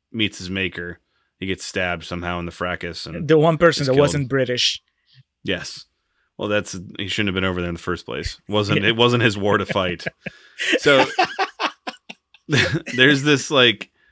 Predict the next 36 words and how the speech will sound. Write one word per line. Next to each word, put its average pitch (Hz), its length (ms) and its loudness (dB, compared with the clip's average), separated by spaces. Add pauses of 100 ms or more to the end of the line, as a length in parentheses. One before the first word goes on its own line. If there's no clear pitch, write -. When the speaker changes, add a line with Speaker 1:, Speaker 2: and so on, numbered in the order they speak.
(460)
Speaker 1:
elongated 135 640 4
chase 120 320 2
scene, 110 260 0
but 110 100 -4
then 120 100 4
when 113 80 2
Dracula 110 520 4
actually 107 240 2
gets 101 220 0
out 113 120 4
of 101 60 -4
his 104 120 -6
cart, 110 300 2
he, 113 100 0
like, 117 340 2
gets 120 320 0
owned, 104 340 -2
like, 98 240 -2
really 104 420 0
quick. 90 440 -6 (260)
They, 110 60 4
like, 113 160 6
run 123 180 4
up 117 140 6
and 110 120 -4
slit 123 240 2
his 117 120 2
throat 110 400 0
and 107 120 -4
then 98 200 -6
stab 107 380 2
him 98 120 -2
through 101 140 -2
the 92 100 0
heart. 92 340 2 (640)
And 95 580 -2